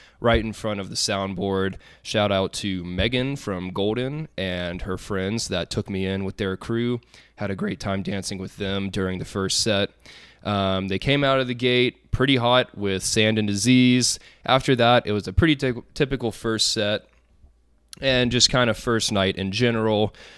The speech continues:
uh, what you would expect after they haven't played in two or three weeks. Kind of feeling it out, doing some nice jams, but nothing too deep or exploratory. Axilla two was a definite highlight for me in the middle of the first set.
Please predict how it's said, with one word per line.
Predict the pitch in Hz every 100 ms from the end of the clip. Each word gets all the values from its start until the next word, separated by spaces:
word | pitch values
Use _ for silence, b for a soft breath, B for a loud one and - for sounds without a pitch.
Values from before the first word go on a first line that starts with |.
| B
uh, | - 98
what | 95 95
you | 101
would | 98
expect | 92 - 104 95
after | 98 95
they | 92
haven't | 92 95 73
played | - 131 120 120
in | 113 110 110
two | 104 120
or | 110
three | - 117 110
weeks. | 110 110 107 - - b b
Kind | - 156
of | 143
feeling | 147 139 139
it | 127
out, | 117 117 117 120
doing | 123 120
some | - 117
nice | 107 104 101
jams, | 107 101 98 98 -
but | 98
nothing | 101 98 98
too | - 101
deep | 90 92 90 -
or | - 95 92
exploratory. | - 110 110 104 101 107 101 101 101 95 b b b
Axilla | - - 127 110
two | 92 - 139 135 139 135
was | 113 107 104
a |
definite | 107 104 107 101
highlight | 104 104 104 104
for | - 101
me | 101 104 104
in | 104 101 98
the | 92
middle | 98 101 101
of | 95
the | -
first | - 101 95 -
set. | - 98 95